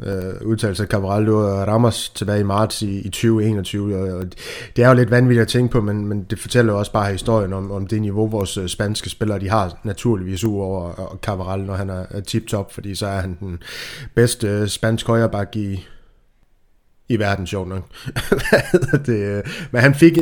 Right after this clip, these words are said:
fik en enkelt kamp, øh, den mod Grækenland, øh, spillede halvfems minutter, og så, så, så, så varmede han bænken i en, i, i kampen mod Sverige. Øh, Spanien, de, de, de, de, de vinder begge kampe.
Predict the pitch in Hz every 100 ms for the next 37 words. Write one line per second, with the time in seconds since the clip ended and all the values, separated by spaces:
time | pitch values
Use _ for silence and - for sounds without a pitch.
0 | 135 151 160 156 156 135 117 147 165 147
1 | 120 110 110 107 131 123 117 143 147 117
2 | 104 107 107 104 104 104 - 113 - 139
3 | 135 117 - 143 131 127 131 156 110 92
4 | 117 110 104 104 104 - 117 - - 110
5 | 117 123 107 101 123 123 - 107 98 -
6 | - - - _ _ _ - 113 110 107
7 | 110 127 110 101 - 131 113 95 87 -
8 | 110 92 92 101 107 - _ _ _ _
9 | _ _ _ _ - - 123 104 95 107
10 | 104 92 107 95 107 98 - _ - 101
11 | 101 90 90 110 113 110 104 92 101 98
12 | 104 98 104 90 87